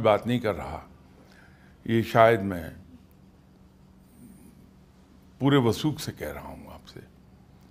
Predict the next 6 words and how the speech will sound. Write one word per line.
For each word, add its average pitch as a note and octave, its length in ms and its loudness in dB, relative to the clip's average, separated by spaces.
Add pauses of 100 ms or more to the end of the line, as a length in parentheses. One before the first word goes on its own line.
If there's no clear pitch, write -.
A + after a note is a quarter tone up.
(720)
कि E2+ 400 -8 (1300)
रब A2+ 320 2
ताला G#2 280 -2
बड़ा G2 220 -10
मेहरबान D#2 540 -12
है। - 220 -20